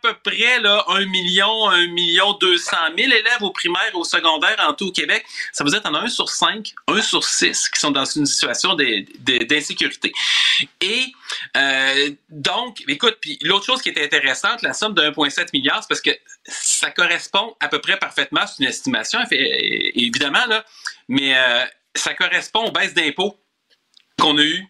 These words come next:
au printemps dernier. Hein? Les baisses d'impôts, c'était un point sept milliard. Et concrètement, dans nos poches, pour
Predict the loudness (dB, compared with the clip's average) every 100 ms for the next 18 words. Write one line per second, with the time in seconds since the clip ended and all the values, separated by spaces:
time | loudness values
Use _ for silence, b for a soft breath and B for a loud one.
0 | -6 -2 0 0 2 0 0 -2 -4 -8
1 | -2 -2 0 0 0 0 0 0 0 -4
2 | -2 -2 -2 -2 -2 -4 -2 0 0 -2
3 | -4 -4 -6 -20 -4 -2 0 2 2 2
4 | 0 -6 B B B -6 -2 0 0 -4
5 | B B B -2 -2 0 0 0 0 0
6 | 0 -4 _ -6 -4 -4 -4 0 2 4
7 | 2 -4 -2 2 2